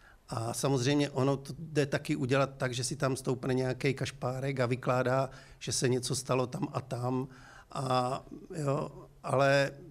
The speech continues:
my se snažíme naopak neděl-, to je spíš jako rozhlas, že jo? Tomu se říká televizní rozhlas, tomu říkáme. Ale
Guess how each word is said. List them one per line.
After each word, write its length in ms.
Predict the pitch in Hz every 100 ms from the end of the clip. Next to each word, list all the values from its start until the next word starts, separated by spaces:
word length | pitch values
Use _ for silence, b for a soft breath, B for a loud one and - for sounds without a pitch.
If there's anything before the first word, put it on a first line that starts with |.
| 196
my 60 | 185
se 140 | -
snažíme 560 | 147 147 143 139 139 139
naopak 800 | 139 139 139 143 - - - - -
neděl-, 380 | 147 135 135 143 B B - - _ -
to 120 | 170
je 160 | 160
spíš 360 | 151 - 156 135
jako 320 | 139 139 139
rozhlas, 540 | 127 120 107 110 - 147
že 140 | 117
jo? 160 | 110 107
Tomu 200 | - 123
se 180 | 110 139
říká 240 | 120 - 120
televizní 480 | 131 123 120 127
rozhlas, 320 | 117 110 117 -
tomu 180 | 117
říkáme. 460 | 110 113 123 107 98 B B B B B B B -
Ale 540 | 120 123 127 127 131